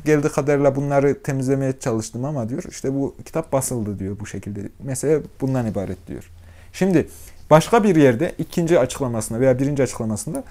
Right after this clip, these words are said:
e, "Bizim itikadımız şundan şundan ibarettir," diyor ve oy kullananları tekfir edenlerin,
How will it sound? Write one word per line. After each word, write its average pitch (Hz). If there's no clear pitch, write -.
e, 135
"Bizim 202
itikadımız 160
şundan 175
şundan 175
ibarettir," 120
diyor 190
ve 156
oy 185
kullananları 143
tekfir 180
edenlerin, 139